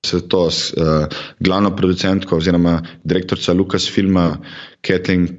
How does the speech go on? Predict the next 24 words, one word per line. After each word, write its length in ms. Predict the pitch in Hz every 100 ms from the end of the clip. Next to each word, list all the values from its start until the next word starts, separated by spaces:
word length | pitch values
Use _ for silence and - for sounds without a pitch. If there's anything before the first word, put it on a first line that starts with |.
| -
Kennedy 540 | - 98 104 110 107
skregala, 680 | 104 - - 107 110 110 101 95 - _ _ _ _ _ _
eh, 100 | - 80 85 80 78 -
pol 380 | 90 87 87 85
ena 320 | 92 90 90
informacije 800 | 90 87 90 87 90 87 - 85
so, 420 | 78 - 87 85
da 220 | 80 73
sta 220 | 73 - 85
preveč 500 | - - 87 90 -
improvizirala 840 | 95 98 90 90 92 101 90 80
na 140 | 78
samem 320 | 78 87 85 82
snemanju. 420 | - 87 78 71
Ko 100 | -
imaš 180 | 80 -
ti 120 | 95
tako 300 | 95 90 95
veliko 260 | 92 90 90
produkcijo, 560 | 92 90 98 - 82
kot 200 | 80 80
recimo 300 | 95 80 87
Star 300 | 80 - 85
Wars, 440 | 90 92 92 -